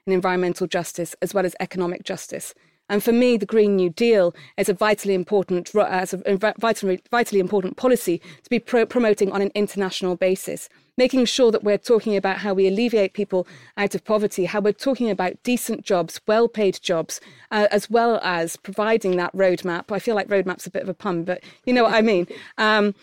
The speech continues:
of, um, of, of how we actually achieve reducing our carbon, going, uh, carbon, uh, to carbon zero by twenty thirty, which is making sure that we are, uh, we have a vision for sustainable transport. We have a vision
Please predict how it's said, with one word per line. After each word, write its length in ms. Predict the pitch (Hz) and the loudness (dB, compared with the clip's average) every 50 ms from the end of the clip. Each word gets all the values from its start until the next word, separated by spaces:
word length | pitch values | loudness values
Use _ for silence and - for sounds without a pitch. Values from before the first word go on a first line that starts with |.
| _ _ - | _ _ -2
of, 300 | - 220 220 220 214 202 233 - | 2 4 4 4 4 2 0 0
um, 440 | 214 214 214 208 208 208 208 208 - _ - | 2 4 4 4 4 4 2 2 0 _ -2
of, 220 | - 220 202 - - _ _ _ _ - | 0 0 0 -2 -6 _ _ _ _ -6
of 120 | - 226 - | -4 -4 -2
how 300 | - - - 262 285 285 | -2 -2 0 2 2 4
we 120 | 277 269 | 4 2
actually 280 | 233 208 - - 233 220 | 0 0 -2 -2 -2 -4
achieve 680 | 214 - - - 285 285 262 202 175 165 170 - - _ _ _ _ _ _ - | -4 -4 -4 0 2 2 2 0 -2 -4 -6 -8 -12 _ _ _ _ _ _ -14
reducing 600 | 196 208 220 196 - 247 247 226 - 240 214 214 | -8 -6 -4 -2 0 0 0 0 0 0 -2 0
our 200 | - 185 185 180 | 0 0 -2 -2
carbon, 440 | - - 190 180 180 - 180 180 - - - - | -2 -4 -2 -2 -2 0 -2 -2 -4 -6 -6 0
going, 320 | - 247 254 262 240 214 - | 2 4 4 4 2 0 -2
uh, 140 | - 180 175 | -2 -2 -2
carbon, 420 | - - 202 196 185 190 175 175 - - - - - - - | -2 -2 -2 0 0 0 0 -2 -2 -6 -14 -20 -18 -8 -4
uh, 120 | 180 180 | -4 -2
to 120 | 175 - 202 | -2 -4 -4
carbon 320 | - 208 196 190 185 185 | -2 -2 0 2 0 0
zero 360 | 175 - 233 226 196 170 170 | 0 2 2 4 4 4 2
by 160 | - 190 190 | 0 0 -2
twenty 280 | 190 - 220 202 190 202 | -2 -2 -2 -4 -4 -4
thirty, 400 | 190 - 226 233 233 214 - 220 | -4 -4 -2 -2 -2 -4 -4 -6
which 220 | 185 180 - - | -6 -4 -2 0
is 260 | 247 226 226 214 - - _ - | 2 2 2 0 -2 -10 _ -4
making 240 | 240 254 254 - 254 | -2 -2 0 0 -2
sure 320 | 240 - - 285 294 285 262 | -2 -2 0 0 2 2 2
that 180 | 226 - 208 | 0 0 0
we 120 | 208 208 202 | 2 2 2
are, 260 | 202 196 190 185 - - | 2 2 0 -2 -4 -6
uh, 100 | - 202 - - | -8 -8 -6 -4
we 120 | 214 226 | -2 -2
have 120 | 220 214 | 0 0
a 60 | 202 190 | -2 0
vision 340 | - 254 240 - 208 180 | 0 0 2 2 0 -2
for 100 | 175 202 | -2 -4
sustainable 480 | 196 - 196 - 240 226 208 202 190 185 | -4 -6 -6 -2 0 0 0 0 -2 -4
transport. 680 | - - 226 220 226 - - - - 185 170 160 - - - - - _ _ - | -4 -4 -4 -4 -4 -6 -8 -6 -2 -2 -2 -2 -4 -8 -20 -20 -20 _ _ -4
We 60 | 214 | -2
have 120 | 226 220 | 0 2
a 80 | 208 190 | 0 0
vision 420 | - - 254 220 - 226 196 180 | 2 2 0 2 4 2 2 2